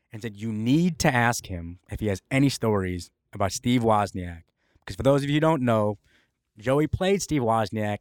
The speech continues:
in the, in a brilliant, honestly, one of my favorite T V movies,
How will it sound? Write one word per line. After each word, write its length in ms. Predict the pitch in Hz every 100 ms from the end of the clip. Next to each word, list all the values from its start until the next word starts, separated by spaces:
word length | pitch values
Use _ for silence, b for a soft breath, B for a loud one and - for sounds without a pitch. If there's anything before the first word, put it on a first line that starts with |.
| -
in 220 | 117 107
the, 180 | 107 104 - _
in 120 | 117
a 60 | 107
brilliant, 800 | 98 120 127 180 240 156 90 - _ _ _
honestly, 440 | 147 202 208 143 110
one 180 | 107 147
of 40 |
my 120 | 147
favorite 500 | 127 - 156 170 156
T 140 | 147 139
V 100 | 135
movies, 480 | 120 117 104 98